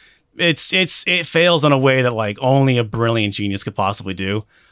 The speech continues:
Um, and it's, it's such a shame that he passed away, like, in his forties, I believe.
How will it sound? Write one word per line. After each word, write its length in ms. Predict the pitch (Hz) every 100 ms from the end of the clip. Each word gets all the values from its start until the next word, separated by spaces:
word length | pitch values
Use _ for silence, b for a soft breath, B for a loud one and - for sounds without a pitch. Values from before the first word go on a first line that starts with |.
| b
Um, 480 | 101 98 95 90 95
and 320 | 113 95 95
it's, 320 | 104 - -
it's 160 | - 117
such 200 | - 143
a 40 |
shame 300 | 107 131 123
that 80 | 110
he 120 | 107
passed 340 | 101 117 117 -
away, 280 | 95 113 104
like, 260 | 92 90
in 120 | - 113
his 200 | 87 - _ b b b b
forties, 460 | - 120 160 180 170
I 60 |
believe. 480 | 180 202 214 214 -